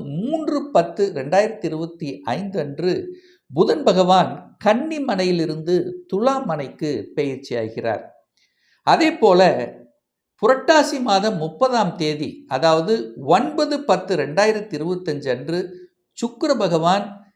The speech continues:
சிம்மத்திலிருந்து கன்னி மனைக்கு பெயர்ச்சியாகிறார். So, இந்த கிரக அமைப்புகளை வைத்துக்கொண்டு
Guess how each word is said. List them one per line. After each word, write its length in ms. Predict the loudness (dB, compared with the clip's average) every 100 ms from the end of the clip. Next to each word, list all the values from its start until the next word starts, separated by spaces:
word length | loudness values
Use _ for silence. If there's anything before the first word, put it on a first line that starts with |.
| _
சிம்மத்திலிருந்து 1120 | -14 -6 -4 2 2 4 2 2 2 0 -2 -4 -6 -20 -6
கன்னி 380 | -4 -4 -6
மனைக்கு 440 | -6 -4 -6 -8 -8 -4
பெயர்ச்சியாகிறார். 800 | -4 -4 -4 -4 -4 -4 -6 -8 -18 _ _
So, 80 | 4 4 4 0
இந்த 240 | -2 0 0 2
கிரக 280 | 2 2 0 -4 -4
அமைப்புகளை 640 | -4 -6 -8 -6 0 0 0
வைத்துக்கொண்டு 720 | -4 -4 -8 -6 -6 -4 -6